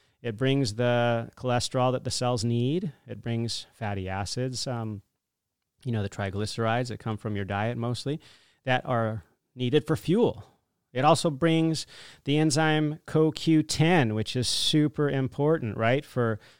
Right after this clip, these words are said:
good, solid, you know, machinery function of our cells in the mitochondria, helps us to have the energy that we need, and it is actually carried in the L D L particle. Also, the antioxidants, uh, are commonly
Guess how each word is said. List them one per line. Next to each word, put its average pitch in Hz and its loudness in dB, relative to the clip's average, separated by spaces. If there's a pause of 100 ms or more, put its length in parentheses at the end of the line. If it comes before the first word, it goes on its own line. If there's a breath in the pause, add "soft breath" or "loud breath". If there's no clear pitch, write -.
(160 soft breath)
good, 139 4
solid, 131 4
you 131 -2
know, 120 0
machinery 131 0
function 143 0
of 127 -2
our 120 0
cells 131 0
in 120 0
the 117 0
mitochondria, 127 0
helps 120 -4
us - -6 (400 soft breath)
to 120 -10
have 123 4
the 113 -2
energy 123 0
that 107 -2
we 110 -4
need, 135 0
and 107 -4
it 127 -4
is 120 -2
actually 117 -4
carried 113 -4
in 107 -4
the 113 -4
L 98 -4
D 101 -6
L 104 -2
particle. 131 -2
Also, 104 -4
the 120 -2
antioxidants, 123 -4
uh, 107 -2 (500 loud breath)
are 107 -2
commonly 107 -4